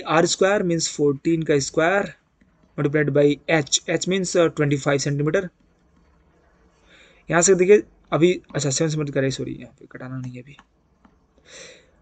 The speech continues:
अब यहाँ पर क्या कर लीजिए, ट्वेंटी टू बाई सेवन multiplied by फ़ोर्टीन को ब्रेक कर लीजिए, अ, फ़ोर्टीन स्क्वायर को लिख दीजिए, फ़ोर्टीन into फ़ोर्टीन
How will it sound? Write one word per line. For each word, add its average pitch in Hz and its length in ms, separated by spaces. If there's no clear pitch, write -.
अब 170 100
यहाँ 180 200
पर 185 160
क्या 180 100
कर 175 140
लीजिए, 180 320
ट्वेंटी 156 220
टू 165 80
बाई 156 120
सेवन 175 360
multiplied 147 320
by 165 140
फ़ोर्टीन 165 340
को 175 160
ब्रेक 160 220
कर 165 80
लीजिए, 160 200
अ, 147 420
फ़ोर्टीन 156 260
स्क्वायर 156 220
को 156 60
लिख 160 120
दीजिए, 151 160
फ़ोर्टीन 151 400
into 143 140
फ़ोर्टीन 170 580